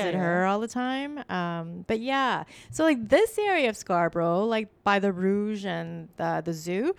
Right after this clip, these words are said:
Speaker 2: Yeah.
Speaker 1: was like a whole other world to me.
Speaker 2: It
Speaker 1: So
Speaker 2: is,
Speaker 1: I
Speaker 2: isn't it?
Speaker 1: hardly ever came down this way.
Speaker 2: Yeah.
Speaker 1: Yeah.
Speaker 2: It is very, very, and it's very, like, I don't know how people out here, if they don't have a car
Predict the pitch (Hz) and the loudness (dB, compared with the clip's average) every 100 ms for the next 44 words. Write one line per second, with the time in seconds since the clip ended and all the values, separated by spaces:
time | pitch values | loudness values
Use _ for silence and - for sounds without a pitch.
0 | - 180 175 226 226 233 220 208 208 190 | -6 -4 -2 -2 0 -2 -4 -6 -2 -2
1 | 175 180 165 160 160 - 147 147 160 240 | -2 -4 -4 -6 -6 -10 -8 -4 -2 2
2 | 208 208 202 240 240 233 233 214 190 180 | 4 4 2 2 2 2 -2 0 0 0
3 | 185 180 190 170 170 165 160 - 143 104 | -4 -4 -8 -6 -6 -6 -8 -10 -8 -8
4 | 151 156 196 185 - - - _ _ - | -6 -6 -4 -4 -4 -8 -12 _ _ -12
5 | 147 135 170 214 196 165 - - - 185 | -10 -6 -4 -4 -4 -6 -8 -18 -8 -6
6 | 170 131 135 214 262 269 262 247 - _ | -6 -8 -4 -4 -4 -6 -10 -14 -20 _
7 | _ _ _ _ _ _ _ _ _ _ | _ _ _ _ _ _ _ _ _ _
8 | 160 - 196 262 240 165 175 160 156 147 | -16 -10 -8 -8 -8 -8 -6 -8 -10 -12
9 | - 180 156 139 147 143 - 127 113 113 | -14 -12 -8 -6 -8 -10 -16 -14 -14 -14
10 | - - 131 117 143 175 165 151 - - | -18 -16 -16 -12 -10 -10 -12 -14 -20 -14
11 | 135 110 98 | -10 -10 -12